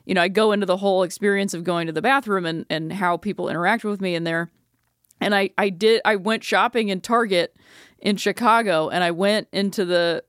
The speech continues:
women's public restroom in Chicago, and I went in there, and this woman was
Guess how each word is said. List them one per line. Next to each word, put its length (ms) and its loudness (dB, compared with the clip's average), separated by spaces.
women's 320 0
public 320 0
restroom 560 -2
in 140 -2
Chicago, 640 -2
and 120 0
I 60 4
went 220 2
in 80 2
there, 260 2
and 100 -2
this 140 -2
woman 220 2
was 180 -2